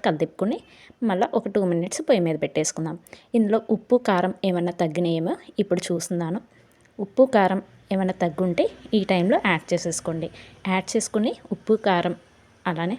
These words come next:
పొడి మసాలా ఏమైనా తగ్గుంటే అది వేసేసుకుని ఒక టూ మినిట్స్ స్టవ్ మీద ఉంచితే సరిపోతుంది, అంతకుమించి అవసరం లేదు. కాస్త ఉప్పు తగ్గినట్టుంటే మళ్ళీ అది నేను చల్లుకుంటున్నాను. కాస్త ఉప్పు అయితే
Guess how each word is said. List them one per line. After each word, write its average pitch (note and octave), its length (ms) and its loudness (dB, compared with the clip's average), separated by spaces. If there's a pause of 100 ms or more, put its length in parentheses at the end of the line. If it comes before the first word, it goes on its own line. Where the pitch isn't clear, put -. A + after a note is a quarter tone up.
(120)
పొడి E3+ 220 4
మసాలా E3+ 340 -2 (140)
ఏమైనా E3+ 400 -2
తగ్గుంటే F3 420 -4
అది D3+ 160 -4
వేసేసుకుని E3+ 540 -4 (500)
ఒక C#4 200 0
టూ C4 80 4 (120)
మినిట్స్ F#3 340 0 (140)
స్టవ్ D#3+ 220 -2 (100)
మీద E3+ 180 -2
ఉంచితే - 260 -4 (140)
సరిపోతుంది, D#3+ 500 0 (120)
అంతకుమించి F3 560 -4
అవసరం D3+ 360 -4
లేదు. D3+ 160 -10 (640)
కాస్త F#3 280 -2 (240)
ఉప్పు - 260 -6 (800)
తగ్గినట్టుంటే F3 720 -2 (360)
మళ్ళీ F#3 260 -2
అది E3 140 -2 (240)
నేను E3 200 -4
చల్లుకుంటున్నాను. E3+ 680 -6 (460)
కాస్త F#3+ 200 -4 (120)
ఉప్పు - 220 -8
అయితే D#3+ 200 0